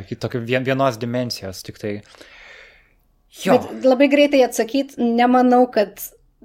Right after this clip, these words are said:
Speaker 2: pasikeis labai, em, radikaliai ir, e, skubiai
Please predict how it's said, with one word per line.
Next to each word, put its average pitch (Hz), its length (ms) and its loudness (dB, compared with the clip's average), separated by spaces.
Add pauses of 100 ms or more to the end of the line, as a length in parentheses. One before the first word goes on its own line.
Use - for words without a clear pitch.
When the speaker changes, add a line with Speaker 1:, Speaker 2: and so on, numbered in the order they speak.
(280)
Speaker 2:
pasikeis 202 580 -4
labai, 190 320 -2 (260)
em, 196 460 -6 (180)
radikaliai 196 880 0
ir, 190 200 -6
e, 196 100 0 (260)
skubiai 185 540 -4